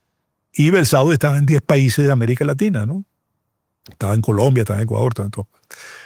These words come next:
Y entonces le planteábamos a Nokia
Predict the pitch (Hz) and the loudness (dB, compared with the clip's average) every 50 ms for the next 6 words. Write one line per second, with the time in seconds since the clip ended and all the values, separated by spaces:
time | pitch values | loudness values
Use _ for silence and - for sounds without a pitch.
0 | - _ _ _ _ _ - 139 123 120 120 135 127 120 104 175 185 160 - - | -20 _ _ _ _ _ 0 0 2 2 2 2 2 2 2 2 2 2 0 -4
1 | - - _ _ _ _ _ _ _ _ _ _ _ _ - 147 123 - 135 127 | -8 -12 _ _ _ _ _ _ _ _ _ _ _ _ -2 -2 0 0 0 0
2 | 120 131 131 147 165 185 180 196 185 185 196 180 147 104 - - 131 120 135 139 | 2 2 0 0 0 0 0 0 0 2 2 0 0 -2 -2 -2 -2 -2 -2 -6
3 | 120 | -8